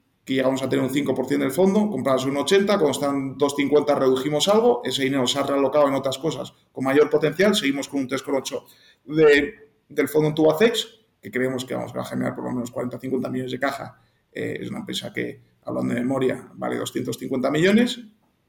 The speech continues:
Como es pequeña, la gente no, no la conoce bien, pero tiene un futuro muy, vamos, muy prometedor por delante y la acción, en vez de dos veinte que creo que está cotizando, probablemente sea más un tres y medio, cuatro euros por acción.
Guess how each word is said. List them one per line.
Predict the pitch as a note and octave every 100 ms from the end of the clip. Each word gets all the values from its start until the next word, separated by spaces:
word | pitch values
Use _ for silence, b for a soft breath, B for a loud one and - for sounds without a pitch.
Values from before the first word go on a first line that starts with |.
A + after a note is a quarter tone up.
| _ _
Como | A2
es | A#2
pequeña, | A#2+ C#3 C3 A#2+
la | A#2
gente | B2 B2
no, | B2+ B2+ A#2+ - - _
no | -
la | A#2+
conoce | - C3+ D3
bien, | F#3+ C4+ - b b _
pero | C3 B2 A#2+ - _ _ _ _ _ _ _ -
tiene | D3+ D3
un | C#3+
futuro | C#3 D3 D#3 C#3+ B2+
muy, | - C#3+ D3 D3+ D3 C#3 B2+ C3 - - _
vamos, | - B2 B2
muy | D3
prometedor | C#3 C#3 C3+ C#3 C#3
por | C#3+
delante | C#3 D#3 F#3+
y | G3+
la | D3
acción, | - C#3+ C#3+ -
en | B2+
vez | C3+
de | C3+ C3+ C3 C3
dos | C3 D3 C#3
veinte | D3+ C#3+
que | C3+
creo | C3 B2+
que |
está | C#3 C#3
cotizando, | B2+ C3 C#3 D3+ B2+
probablemente | B2+ C3 C#3 C#3
sea | B2+
más | C3+ C3+
un | C3+
tres | C3 C3
y |
medio, | C3+ C#3 C3
cuatro | C#3 C#3 C3+ -
euros | E3 D#3
por | E3
acción. | D3+ F#3+ A3+ B3 -